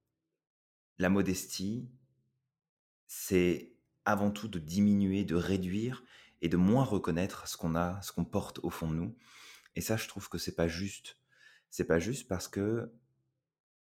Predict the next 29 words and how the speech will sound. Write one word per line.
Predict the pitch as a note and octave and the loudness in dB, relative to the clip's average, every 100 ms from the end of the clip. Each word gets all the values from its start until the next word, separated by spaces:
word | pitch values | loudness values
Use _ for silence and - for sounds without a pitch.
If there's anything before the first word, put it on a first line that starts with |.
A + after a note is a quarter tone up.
| _ | _
tu, | - - | -12 -6
tu | - | -2
reconnais | G2+ G2+ A2 G#2 | 0 2 2 2
pas | A#2+ | 2
à | A#2 | 0
sa | A2 F2+ | 0 -2
juste | G2+ - | -2 0
valeur | F2 E2 E2 F#2+ G#2+ - - | 2 4 4 2 0 -10 -12
qui | B2 | -10
tu | A#2+ F#2 F#2+ | -8 -2 2
es, | F#2+ A2 - | 2 -2 -10
ce | - | -10
que | |
t'es | - G#2 | -6 -4
capable | G2+ F#2+ D#2+ | -2 -4 -2
de | |
faire, | E2 - E2+ | -4 -4 -6
tes | - | -6
connaissances, | - F2+ F2 - F2 F#2 - - - - - _ | -4 -2 -2 -4 -6 -6 -12 -18 -20 -20 -20 _
tes, | F2+ D#2 D2+ | 0 2 0
tes | F2 E2 | 0 -2
apprentissages, | E2 - F2 - F#2 E2 E2+ - | -2 -4 -6 -2 0 0 0 -4
tes, | F2 D#2+ | -6 -6
tes | - | -6
capacités, | - F#2 F#2+ - A2 A2+ | -6 -4 -6 -6 -8 -8
tout | |
simplement. | - F2+ F2+ - - _ _ _ _ _ _ _ _ _ _ _ _ | -8 -10 -8 -12 -16 _ _ _ _ _ _ _ _ _ _ _ _
Alors | G#2 G#2 G#2+ | 2 4 2
que | - F#2 F#2 | 0 0 0